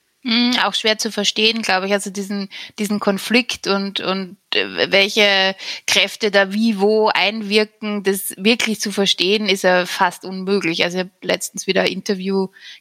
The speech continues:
gehört drüber, wo auch eine Politexpertin gemeint hat, sie beschäftigt sich seit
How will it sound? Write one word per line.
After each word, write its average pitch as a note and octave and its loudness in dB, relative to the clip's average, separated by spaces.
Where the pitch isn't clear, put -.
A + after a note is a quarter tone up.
gehört F3+ 2
drüber, G3 2
wo F#3 4
auch D#3+ 4
eine F3 0
Politexpertin F#3+ -2
gemeint F#3+ 0
hat, F#3+ 2
sie F#3 -2
beschäftigt G3 0
sich G3 -8
seit F3+ 0